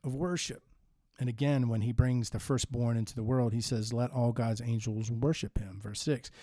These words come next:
"We only worship that which is superior to us." The worship of the angels at Bethlehem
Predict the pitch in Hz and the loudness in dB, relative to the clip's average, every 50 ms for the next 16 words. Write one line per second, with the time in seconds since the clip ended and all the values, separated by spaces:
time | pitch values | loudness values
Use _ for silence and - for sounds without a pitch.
0 | - - - - - - - 147 175 190 202 196 175 147 139 156 175 165 - - | -20 -18 -18 -20 -4 2 6 8 8 8 8 8 8 8 8 6 6 4 4 2
1 | 120 120 - - - 120 117 131 - - 131 131 - - 123 - - - 107 - | 0 0 -2 -2 -2 -2 -2 -2 -4 -4 -2 -2 0 0 -2 -2 -2 0 4 4
2 | 127 131 127 123 123 123 123 - - 170 165 135 104 98 - - 131 113 107 117 | 4 6 4 4 4 2 0 0 2 2 2 2 2 -2 -2 -2 -2 0 2 4
3 | 135 147 165 - - - - - - - 135 117 120 117 120 127 147 160 160 135 | 4 4 2 2 2 2 0 0 -2 -6 -4 -2 0 2 2 4 4 4 4 4
4 | 131 127 120 110 - - 120 123 113 110 143 156 - - 123 107 110 110 110 113 | 4 2 0 0 -4 -6 -8 -6 -4 -2 -2 0 0 0 -2 0 0 0 0 0
5 | 127 | -2